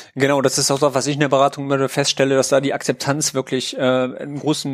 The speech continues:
Mehrwert bietet bei der Einführung. Wenn man die nämlich missachtet, hat man nachher auch wirklich ein Problem, dass die Leute nachher auch gar keine Lust mehr haben, mit dem Tool zu arbeiten. Und das sollte man möglichst eigentlich vermeiden,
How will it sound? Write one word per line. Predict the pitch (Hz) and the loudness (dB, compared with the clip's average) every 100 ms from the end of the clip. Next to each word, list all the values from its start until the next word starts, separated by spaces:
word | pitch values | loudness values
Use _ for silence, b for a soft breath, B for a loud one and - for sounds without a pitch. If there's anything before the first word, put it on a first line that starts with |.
| 131 | -2
Mehrwert | 131 135 139 135 127 - | 2 2 4 2 2 0
bietet | 139 131 123 | -8 -8 0
bei | 127 | 2
der | 127 123 | 4 2
Einführung. | 120 120 - 127 120 120 117 | 0 -2 -4 -2 -2 -2 -2
Wenn | 123 | -2
man | 131 | 0
die | 135 | -2
nämlich | 139 139 - | -2 -4 -2
missachtet, | 113 - 143 - 147 - | -2 0 -4 0 0 0
hat | - | -6
man | 131 | -4
nachher | 123 127 | -2 -2
auch | 123 | -2
wirklich | 127 - | -4 -10
ein | 131 | -12
Problem, | - 123 123 123 | -6 -4 -2 0
dass | 123 | 0
die | - | 0
Leute | 120 123 127 123 B B B | 0 0 0 -4 B B B
nachher | 127 127 | 0 2
auch | 123 | 2
gar | |
keine | 117 127 | 0 -2
Lust | 123 117 139 | -2 -2 0
mehr | |
haben, | 127 | 0
mit | 123 | 0
dem | 123 | -4
Tool | 120 131 | -4 -6
zu | - | -4
arbeiten. | 127 127 131 | 2 4 4
Und | 123 | 0
das | 117 | -2
sollte | 127 | -4
man | 123 117 | -2 -4
möglichst | 120 123 127 - - 120 - - | -2 2 2 0 -4 -2 -2 -2
eigentlich | 120 120 117 117 - | -2 -2 -4 -6 -6
vermeiden, | - 113 113 107 110 101 | -6 -4 -2 0 0 -4